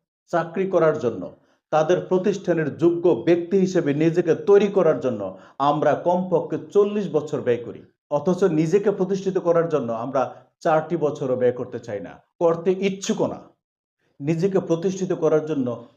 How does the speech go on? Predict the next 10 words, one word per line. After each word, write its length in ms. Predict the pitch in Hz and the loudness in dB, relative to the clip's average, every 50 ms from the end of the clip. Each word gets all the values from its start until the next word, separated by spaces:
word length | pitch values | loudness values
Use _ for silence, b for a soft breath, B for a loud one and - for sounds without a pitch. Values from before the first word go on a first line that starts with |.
| _ | _
পরিকল্পনাটাও 840 | - 196 196 220 202 190 220 214 202 208 214 220 247 233 - 196 151 | 4 4 4 4 4 2 2 2 2 2 0 0 0 0 2 2 0
করি 260 | 135 - 120 107 95 | 2 0 -4 -6 -6
না। 120 | 82 - - - _ _ _ _ _ _ _ _ _ _ _ _ _ _ _ _ _ _ - | -10 -12 -16 -20 _ _ _ _ _ _ _ _ _ _ _ _ _ _ _ _ _ _ 2
কেউ 140 | 156 156 143 151 | 4 4 4 6
পথ 140 | 156 151 147 147 | 4 2 2 2
দেখাতে 340 | 156 175 175 190 185 190 170 | 0 0 2 2 2 0 0
চাইলেও 400 | - 160 151 151 151 151 160 175 - - - - _ _ _ _ - | 2 4 4 4 6 4 4 2 2 -6 -12 -20 _ _ _ _ -4
তাকে 220 | 135 123 - 151 | -4 -4 0 2
অ্যাভয়েড 300 | 143 127 117 113 107 107 | 0 2 2 0 -2 -4
করি। 260 | - - 98 90 - | -6 -10 -14 -16 -16